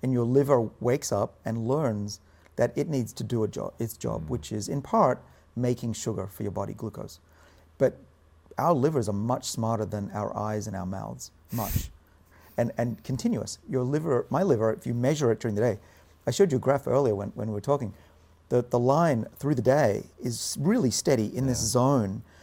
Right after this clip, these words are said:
Speaker 1: And that's why I can power through the day. I don't feel over-energetic. I don't feel lethargic. I don't even feel hungry. But it, it, there's a really important point, which is it's individual. The other important point is that you just,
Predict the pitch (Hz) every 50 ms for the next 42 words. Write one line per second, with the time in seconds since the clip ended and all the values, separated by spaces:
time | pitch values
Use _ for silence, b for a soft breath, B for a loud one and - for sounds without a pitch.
0 | B B B B B B _ - 143 143 147 165 220 220 - 156 143 127 117 -
1 | - 147 151 - 120 113 - 113 123 117 113 110 - 117 107 113 104 - 107 104
2 | 104 104 - - 123 123 127 127 127 117 - - - 117 110 113 - - - 113
3 | 107 110 104 101 101 - - - 139 139 135 131 127 - 113 107 110 104 - -
4 | 113 113 117 117 - - - 123 127 127 120 123 120 120 110 113 117 120 120 117
5 | 113 107 - 123 107 101 107 143 156 - - - 127 b b b b b b b
6 | b b b b b _ - 147 139 143 143 - - - _ _ _ - - -
7 | _ _ _ 170 156 156 170 214 226 165 123 110 110 113 110 101 101 - 117 104
8 | 104 104 113 107 - 120 107 - - - - 127 120 - - - 147 160 156 135
9 | 110 117 90 101 104 135 180 - - _ _ - - _ _ b b b b b
10 | _ _ - 139 165 190 240 208 143 - 143 127 117 107 - 117 117 107 - -
11 | 107 104 - 120 113 - - - _ _ _ _ - _ _ _ 320 165 139 -
12 | - - - 180 175